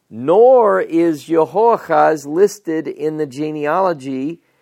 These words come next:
of First Chronicles chapter three. Now, what are we gonna do with all this? We do what we do with everything.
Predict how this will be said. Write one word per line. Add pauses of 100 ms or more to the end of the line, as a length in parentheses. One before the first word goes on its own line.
(180)
of
First
Chronicles
chapter
three. (960)
Now,
what
are
we
gonna
do
with
all
this? (680)
We
do
what
we
do
with
everything.